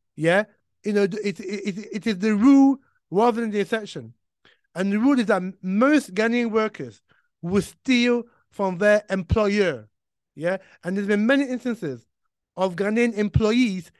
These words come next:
stealing from their employers, yeah? And so, you know, for me, it shows you how corrupt a society Ghana has become.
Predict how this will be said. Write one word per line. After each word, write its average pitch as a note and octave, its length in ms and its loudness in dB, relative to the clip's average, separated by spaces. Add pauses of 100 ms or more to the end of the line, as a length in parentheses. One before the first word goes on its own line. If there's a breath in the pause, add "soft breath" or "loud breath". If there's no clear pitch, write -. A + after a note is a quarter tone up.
(100)
stealing F#3+ 760 -2 (360)
from G3+ 220 -2
their G3 200 0
employers, G3 840 -2 (480)
yeah? E3 280 -2 (600)
And G3 160 -4
so, A3+ 380 2 (520)
you A#3+ 100 -4
know, G3 360 0 (200)
for A3 160 -4
me, A3+ 440 -2 (1160)
it G3+ 160 -8
shows C#4+ 400 0
you G#3+ 240 -2 (240)
how B3+ 480 2 (240)
corrupt G#3+ 680 0 (120)
a F3 40 -16
society G#3+ 680 -6 (420 soft breath)
Ghana A3+ 340 2
has F#3+ 140 -4
become. E3+ 460 -6